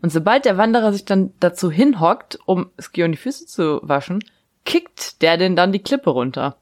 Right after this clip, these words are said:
Wir ahnen, was passiert. Theseus kickt natürlich Skion dann diese Klippe runter. Immer noch sind wir aber nicht am Ende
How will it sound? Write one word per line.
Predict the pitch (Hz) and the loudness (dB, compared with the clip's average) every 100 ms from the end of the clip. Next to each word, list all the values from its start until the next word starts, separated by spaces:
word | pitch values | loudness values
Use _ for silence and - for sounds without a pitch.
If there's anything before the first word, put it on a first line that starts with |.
| _ | _
Wir | 156 | 0
ahnen, | 160 180 | 2 2
was | 156 - | -2 -4
passiert. | - - 220 214 _ _ | -10 0 0 0 _ _
Theseus | - 202 185 196 196 196 - - | -2 0 4 4 4 0 -10 -18
kickt | - 190 180 - | -4 -2 -2 -2
natürlich | 160 156 139 147 - | 0 0 0 -4 -6
Skion | - 139 139 139 151 _ _ _ | -8 -2 -2 -2 -6 _ _ _
dann | 127 123 127 | -6 -4 -4
diese | 131 135 | -6 -8
Klippe | - 147 123 | -10 -6 -4
runter. | 113 135 - - _ _ _ _ _ _ _ _ _ | -4 -6 -10 -12 _ _ _ _ _ _ _ _ _
Immer | 240 269 269 | -2 2 2
noch | 143 135 | 2 0
sind | - 156 | -2 -2
wir | 147 | 0
aber | 151 | 0
nicht | 156 170 | 0 -2
am | 156 | -2
Ende | 156 175 180 | 0 4 4